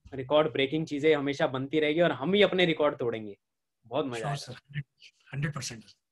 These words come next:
Speaker 1: और
Speaker 2: Thank you,
Speaker 1: नए नए
Speaker 2: सर।
Speaker 1: अचीवमेंट जो आज सिल्वर पे है सर, दो दो तीन तीन महीने में लोग स्टार जा रहे हैं, क्राउन जा रहे हैं, तो कितना मजा आएगा सर टीम में जब हम कह पाएंगे इतने लोग हैं जो आज लाख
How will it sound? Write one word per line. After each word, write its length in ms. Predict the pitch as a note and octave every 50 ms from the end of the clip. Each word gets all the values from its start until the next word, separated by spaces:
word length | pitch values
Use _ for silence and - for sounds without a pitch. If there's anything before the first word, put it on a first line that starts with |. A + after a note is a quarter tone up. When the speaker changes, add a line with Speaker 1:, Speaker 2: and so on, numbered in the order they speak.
| _ _ _
Speaker 1:
और 140 | - C#3+ D#3
Speaker 2:
Thank 160 | C#3 C#3 C3+
you, 80 | D3 E3
Speaker 1:
नए 80 | F3+
नए 200 | F#3 F#3+ G3 G3
Speaker 2:
सर। 60 | F#3 F3+
Speaker 1:
अचीवमेंट 380 | - F3+ F3 F3 F3+ F3 E3+
जो 120 | E3+ F#3 F3
आज 160 | E3+ E3+ E3+
सिल्वर 420 | E3+ - E3 D#3 D#3 E3+ F3 F3
पे 140 | E3+ F3 E3+
है 140 | E3 E3 E3
सर, 180 | D#3+ F3 E3+
दो 220 | D#3 C#3 D3+ D#3 D#3+
दो 120 | F3 F3
तीन 260 | F3 F3 E3+ E3 E3+
तीन 160 | D#3+ F3 E3+ E3
महीने 280 | D3 C#3+ C#3+ D#3 D#3+
में 180 | D#3+ E3 E3 D#3+
लोग 280 | D#3+ E3 D#3+ D3 C3+
स्टार 420 | B2+ - - - D3+ D#3+ E3+ F3 F3
जा 160 | D#3 D#3+ D#3
रहे 140 | D3+ D3+ D3+
हैं, 260 | D3+ D3+ D3 C#3+ C3+
क्राउन 400 | - - D#3 D3 D#3 D#3+ E3 E3
जा 180 | D#3 D#3 D3 D3
रहे 120 | D3+ D#3
हैं, 180 | D#3 D3+ D3 C3+
तो 100 | - C3+
कितना 320 | - - - E3 E3+ E3
मजा 240 | D3+ C#3 C#3 C#3+ D3
आएगा 220 | C#3 C3+ C3+ C#3
सर 180 | C3+ - C#3+ C3+
टीम 480 | B2 B2+ _ _ _ D3+ D3 C#3+ D3+
में 160 | D3+ D3+ D#3 C#3+
जब 140 | D3 C#3
हम 140 | D3+ D3 D3
कह 180 | C#3 D3 C#3 C3+
पाएंगे 300 | C3+ C#3 C3+ C#3 C#3+ D3
इतने 420 | C#3+ - - D3 D3 D3 D3+ C#3 - _ _ _ _ _ _ _
लोग 260 | C3 C#3+ D3+ C#3+ B2+
हैं 160 | C3+ C#3+ D3 C#3
जो 120 | D3 C#3+
आज 220 | C#3 C#3+ C3+ C3
लाख 240 | B2 B2+ B2+ C#3+ D3